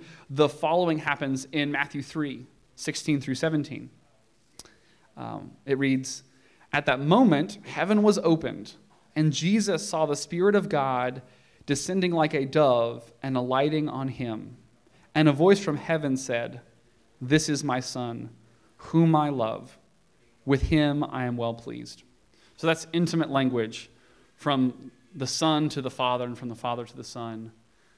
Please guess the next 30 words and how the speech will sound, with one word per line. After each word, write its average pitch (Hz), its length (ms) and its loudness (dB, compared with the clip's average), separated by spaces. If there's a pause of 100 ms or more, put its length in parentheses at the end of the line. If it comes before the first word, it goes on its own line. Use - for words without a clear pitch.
(180)
Uh, 110 280 -6 (160)
God's 135 260 0
love 117 240 0
is 110 120 -10
intimate. 120 440 -8 (320)
Okay, 147 220 2
third 170 320 0
thing. 120 360 -4 (280)
Um, 135 440 2 (1200)
well, 143 580 4
continuing, 180 440 0
we 147 140 -2 (560)
describe 139 360 -6
a 131 40 -6
little 147 160 -4
bit 135 100 -2
more 135 180 0
God's 127 300 -2
love 123 160 -2
being 120 140 -6
intimate. 147 400 -6 (240)
Christ 240 440 -2
intimately 175 420 -4
knows 175 260 -2
us, - 420 -10 (140)
wants 214 340 -4
to 175 120 -10
intimately 143 600 -8 (260)
know 123 280 -4
us, - 480 -16